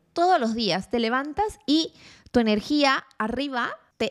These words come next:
ecualizas con energía de amor, de abundancia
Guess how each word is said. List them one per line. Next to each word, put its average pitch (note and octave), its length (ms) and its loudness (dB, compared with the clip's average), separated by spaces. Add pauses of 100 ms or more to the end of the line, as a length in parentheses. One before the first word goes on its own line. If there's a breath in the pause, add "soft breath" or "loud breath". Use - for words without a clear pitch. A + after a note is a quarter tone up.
ecualizas C4+ 640 -2
con C#4 160 -6
energía A3+ 460 0
de A3 80 0
amor, G#3 340 2
de A3 100 0
abundancia G3+ 880 -2